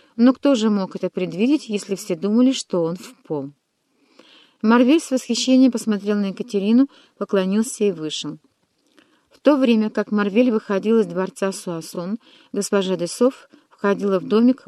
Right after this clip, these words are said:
у Круа де Птишан. Генрих ждал её при открытой двери. Увидев её на лестнице, он спросил: «За вами не следили?» «Нет-нет», —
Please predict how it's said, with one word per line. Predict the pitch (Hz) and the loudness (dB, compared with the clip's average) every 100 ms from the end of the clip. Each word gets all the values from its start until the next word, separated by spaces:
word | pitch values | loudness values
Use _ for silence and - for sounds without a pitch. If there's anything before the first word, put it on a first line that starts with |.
| - | -10
у | 185 | -10
Круа | - 175 190 | -4 -2 -2
де | 202 202 | -2 -6
Птишан. | - 165 - - 143 139 _ _ _ _ _ _ _ _ _ _ _ _ _ | -10 -10 -8 -6 -6 -8 _ _ _ _ _ _ _ _ _ _ _ _ _
Генрих | 175 226 285 285 | 0 4 6 4
ждал | 214 208 208 | 0 0 0
её | 208 196 202 | 0 -2 -4
при | 196 | -2
открытой | 180 - 180 185 | -6 -6 -12 -10
двери. | 170 165 156 147 _ _ _ - | -10 -10 -8 -12 _ _ _ -8
Увидев | 196 185 202 | -6 -2 -2
её | 190 190 185 | -2 -6 -4
на | 180 180 | -4 0
лестнице, | 220 247 240 196 | 0 0 -4 -6
он | |
спросил: | 180 190 185 - 165 _ _ _ _ - | -6 -6 -6 -8 -12 _ _ _ _ -12
«За | 170 202 | -2 0
вами | 196 170 | 0 -4
не | 165 | -6
следили?» | 165 - 165 214 269 277 _ _ - | -8 -10 -4 0 0 0 _ _ -4
«Нет-нет», — | 214 247 254 233 180 - | 2 2 4 0 0 -8